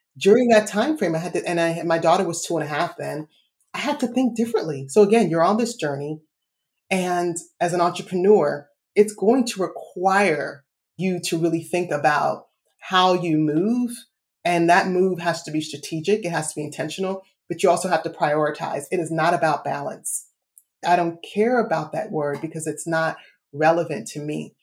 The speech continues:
Balance is the thing that broke me. Prioritizing is the thing that allows me to be profitable because I can say motherhood is numero uno.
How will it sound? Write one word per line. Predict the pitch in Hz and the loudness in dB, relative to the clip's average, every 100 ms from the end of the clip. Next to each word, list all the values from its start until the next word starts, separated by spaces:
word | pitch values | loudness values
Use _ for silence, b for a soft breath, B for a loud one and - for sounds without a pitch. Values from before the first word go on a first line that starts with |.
| _ _ _ _ _ | _ _ _ _ _
Balance | 139 175 202 202 202 180 | 4 6 6 2 -2 -6
is | 160 | -6
the | 156 | -8
thing | 156 165 170 160 | -6 -2 -2 -2
that | 139 - | -2 -4
broke | 156 160 - - | -4 -4 -4 -14
me. | - - _ _ _ | -18 -20 _ _ _
Prioritizing | - 180 196 202 180 151 151 151 | 0 4 6 4 4 2 2 -4
is | 147 | -6
the | 147 143 | -8 -8
thing | 165 156 147 147 139 _ | -4 -4 -4 -8 -14 _
that | 156 | -4
allows | 151 151 151 151 156 | -2 0 0 0 -4
me | - | -8
to | - | -10
be | 143 | -12
profitable | - 147 156 147 - 139 | -6 -6 -6 -10 -12 -14
because | 165 - - 254 214 156 160 b b b | -14 -12 0 4 4 2 -6 b b b
I | 185 | -4
can | 185 185 | -2 -4
say | - 175 156 151 b b _ - | -4 -2 -2 -4 b b _ -8
motherhood | 170 202 226 214 196 | 0 2 4 4 2
is | 160 - _ _ _ _ | 0 -6 _ _ _ _
numero | 160 185 220 202 190 160 - | 0 6 6 6 6 4 4
uno. | 214 196 120 - | 4 4 0 -6